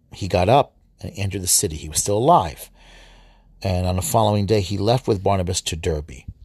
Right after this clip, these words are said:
Now, <sighs> can anyone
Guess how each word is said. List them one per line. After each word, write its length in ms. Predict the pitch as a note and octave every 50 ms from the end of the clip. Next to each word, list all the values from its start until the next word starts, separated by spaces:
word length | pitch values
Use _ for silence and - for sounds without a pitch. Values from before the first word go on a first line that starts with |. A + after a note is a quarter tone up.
| - _ -
Now, 360 | G2+ A2 A2 G2+ F#2+ F#2+ - - - - - - - - - _ - _ _ _ - - - _ _ _ _ - - - - - - - - - - - - - - - - - - -
<sighs> 80 | - - - C#3 - - - - - - - - - - _ _ _ _ _ _ _ _ _ _ _ _ _ _ _ _ _ _ _ _ _ _ _ - - - _ - -
can 160 | - - G#2+ G#2
anyone 520 | G#2 A2+ B2 B2 A#2 A2+ A2 G#2 G2+ -